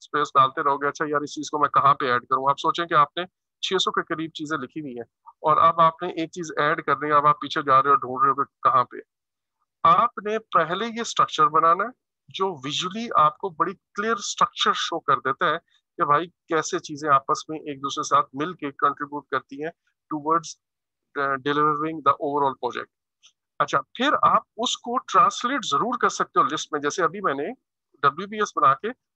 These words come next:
मैं एमएस वर्ड में गया और वहां पे वो उसी तरह मैंने उसको hierarchical वे में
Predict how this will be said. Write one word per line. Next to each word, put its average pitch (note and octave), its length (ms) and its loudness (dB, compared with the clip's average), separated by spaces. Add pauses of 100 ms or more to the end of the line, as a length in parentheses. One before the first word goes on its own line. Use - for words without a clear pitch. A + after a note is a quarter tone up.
(140)
मैं F3 220 -2
एमएस F3 340 -2
वर्ड D#3 280 2
में G3+ 100 -2
गया E3 200 2
और F3 200 0
वहां E3 240 4
पे G#3 180 -2 (320)
वो F3 140 -4
उसी G#3+ 160 -6
तरह E3 240 2
मैंने D3+ 180 0
उसको E3 220 -6
hierarchical C#3 640 0
वे C#3 120 -6
में F3 160 -8